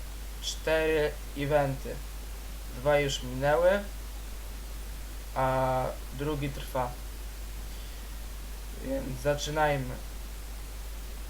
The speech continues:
Phanpy, no, nie jest to jakiś bardzo dobry Pokémon, ale dla początkujących może to być dobry. Heracross.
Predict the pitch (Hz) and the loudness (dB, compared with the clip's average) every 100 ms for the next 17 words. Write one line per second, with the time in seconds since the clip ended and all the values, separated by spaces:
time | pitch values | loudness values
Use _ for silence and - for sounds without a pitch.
0 | - - - - - - - - 160 170 | -8 -8 -8 -8 -8 -8 -8 2 8 8
1 | 147 - - 127 139 139 - - - 131 | 6 -2 -4 -2 -2 -4 -6 -8 -6 0
2 | 147 151 143 - 135 135 127 127 120 - | 4 4 4 2 2 2 -4 -4 -6 -6
3 | - 147 151 147 139 139 139 135 127 127 | -2 4 4 4 2 0 0 0 -2 -2
4 | 139 143 147 139 135 135 131 131 135 135 | 0 2 0 -2 -2 0 0 2 4 2
5 | 131 131 - 123 127 123 - 127 131 135 | 2 0 -2 -4 -4 -6 -4 -2 0 0
6 | 139 135 127 123 123 131 123 - - - | -2 -4 -4 -4 -4 -4 -4 -6 -8 -8
7 | 127 127 120 104 - - - - - - | -4 -2 -2 -4 -6 -6 -6 -6 -8 -8
8 | - 120 139 147 135 - - - - | -6 0 2 4 2 -2 -6 -6 -6